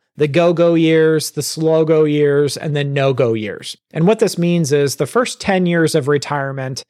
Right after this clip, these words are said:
are your go-go years. You're gonna be traveling and spending more and doing more things and experiencing more stuff. And then the next,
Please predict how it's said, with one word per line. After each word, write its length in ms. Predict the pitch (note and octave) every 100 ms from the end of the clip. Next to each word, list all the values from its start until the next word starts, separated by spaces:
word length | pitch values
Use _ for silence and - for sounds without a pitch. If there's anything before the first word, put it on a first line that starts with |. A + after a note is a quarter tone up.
| -
are 140 | F3
your 180 | F3 E3+
go-go 380 | D#3 D3+ D3 B2
years. 340 | A2+ G2+ -
You're 120 | D#3
gonna 120 | D#3+
be 140 | D3+ C#3+
traveling 580 | F3 E3+ D#3+ D#3+ D#3 C#3+
and 120 | B2
spending 440 | - F3 E3+ E3
more 440 | D#3 D#3 D#3 D#3 D3
and 200 | A#2+ B2
doing 300 | F3 F3+ E3
more 220 | D#3+ D3+
things 580 | E3 D#3 D#3 D3+ D#3 C3
and 260 | A2+ A#2 -
experiencing 720 | D#3 - - G3 F#3 F3 E3+
more 200 | D#3+ E3
stuff. 500 | D#3 E3 D3+ D3+ - _ -
And 180 | E3+ F3
then 140 | F3
the 80 | E3+
next, 460 | F3+ G#3 - -